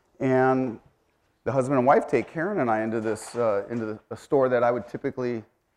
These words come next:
never go into. Just, there's nothing of interest for me in that store. And he starts looking at all these nice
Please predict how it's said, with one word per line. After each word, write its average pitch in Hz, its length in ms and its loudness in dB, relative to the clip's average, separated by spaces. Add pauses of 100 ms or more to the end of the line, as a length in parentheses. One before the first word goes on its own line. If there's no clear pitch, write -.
(400)
never 131 320 4
go 101 140 0
into. 107 500 -2 (140)
Just, - 260 -12
there's 120 160 -6
nothing 120 240 0
of 107 100 -4
interest 123 440 -6
for 113 200 -4
me 104 140 -4
in 104 80 -6
that 101 180 -4
store. 98 420 0 (440)
And 160 320 12
he 165 80 8
starts - 260 6
looking 131 280 8
at 147 80 6
all 117 100 10
these 120 220 2 (100)
nice 113 360 -4